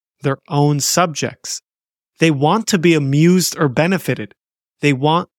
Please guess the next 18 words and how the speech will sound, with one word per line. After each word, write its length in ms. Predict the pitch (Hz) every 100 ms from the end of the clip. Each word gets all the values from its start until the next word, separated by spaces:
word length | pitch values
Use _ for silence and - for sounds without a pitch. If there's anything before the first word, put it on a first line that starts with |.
| -
economy, 800 | - - 147 160 180 185 185 196 _ _ -
beauty, 580 | 135 151 170 180 185 - _ _ -
labor 500 | 135 139 156 190 175
saving, 680 | - 180 175 175 180 185 - _ _ _
good 240 | 156 180 170
things 520 | - 170 170 180 -
to 120 | 151 -
eat 280 | 147 185 196 _ _ _ _
or 440 | 147 147 156 156 -
wear." 520 | 131 120 151 139 - _ _ _ _ _ _ _ _ _ _ _ _ _ _ _ _
So 180 | - 170
he 240 | - 220
describes 680 | 214 190 - 175 175 147 -
how 340 | - - 156 135
he 220 | - 208
will 180 | 202 180
spend 640 | - - 147 160 214 202 - _ _ _ _
hours 720 | 175 175 185 202 214 214 -